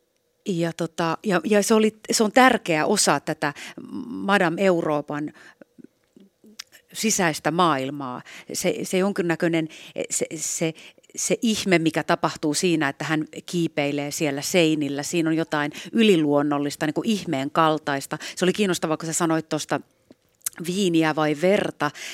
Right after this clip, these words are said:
niin, ja, ja tää, tää, ja, tai kun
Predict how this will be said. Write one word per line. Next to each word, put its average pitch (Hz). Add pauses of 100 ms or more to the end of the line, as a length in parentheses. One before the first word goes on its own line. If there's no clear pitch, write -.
niin, 160
ja, 165
ja 180
tää, 151
tää, 147 (600)
ja, 156 (420)
tai 170 (480)
kun 170